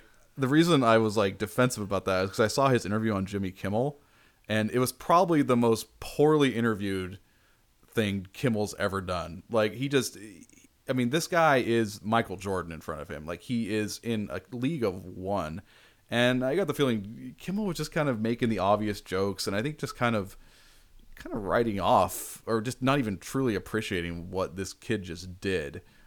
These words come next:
Uh, but anyway, it's like, he's a very complex character and kind of a prickly subject 'cause he doesn't, he doesn't really have relationships like most people conventionally do. Uh, but part of the movie's arc is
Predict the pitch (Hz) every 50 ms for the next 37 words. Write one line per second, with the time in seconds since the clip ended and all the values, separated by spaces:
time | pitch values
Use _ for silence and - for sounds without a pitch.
0 | _ _ _ - 95 95 92 85 - 143 160 147 113 101 92 87 85 82 76 -
1 | - - 113 110 - 127 117 107 104 - - - - - - - - - _ _
2 | - - _ - - - 160 143 131 139 120 127 147 156 175 156 135 - 139 123
3 | 120 113 - 120 107 - - - - 107 95 95 92 - - 98 95 92 - 107
4 | 104 104 95 90 - - - 120 - - 113 98 98 92 - - 95 87 90 -
5 | 92 87 87 87 - - - 101 92 90 - - 95 90 - 107 104 101 110 104
6 | 92 - - - - - - - - _ _ _ _ _ _ _ - - _ _
7 | _ - 120 113 135 151 156 139 120 123 123 117 110 101 101 117 117 113 101 98
8 | 95 82 90 101 113 - - 139 127 - - 135 131 120 - 131 123 - 123 127
9 | 127 - - - - 127 - 135 131 127 127 127 127 123 120 _ - - 131 123
10 | 127 123 - - 131 123 123 123 117 123 123 127 123 127 131 127 - - - 92
11 | 92 90 87 87 90 87 - _ - - - - 107 - - - 104 101 98 92
12 | 92 95 92 95 98 98 95 95 - - - 90 90 87 - 92 90 90 92 -